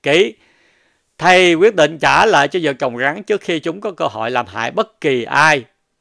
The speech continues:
À, cho nên không biết, không biết, không biết, không biết. Trời ơi, trả lại cây ngọc rắn. À, thì ra là vậy. Bây giờ thực ngọc rắn đâu có thật đâu. À, thấy là vậy quyết định, nhưng mà tại vì chế ra câu chuyện thì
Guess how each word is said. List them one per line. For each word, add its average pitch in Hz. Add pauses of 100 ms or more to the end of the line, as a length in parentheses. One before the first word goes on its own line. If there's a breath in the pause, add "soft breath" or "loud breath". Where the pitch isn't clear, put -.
(520)
À, 208
cho 208
nên 220
không 180
biết, 220
không 151
biết, 170
không 131
biết, 139
không 120
biết. 143 (480 soft breath)
Trời 185
ơi, 165 (240 loud breath)
trả 175
lại 165
cây 180
ngọc 156
rắn. 175
À, 202
thì 160
ra 165
là 147
vậy. 135 (200)
Bây 170
giờ 143
thực 143
ngọc 131
rắn 185
đâu 180
có 196
thật 135
đâu. 190 (320)
À, 190 (760)
thấy 208
là 180
vậy 131
quyết 196
định, 131
nhưng 160
mà 143
tại 135
vì 147
chế 165
ra 185
câu 165
chuyện 143
thì 135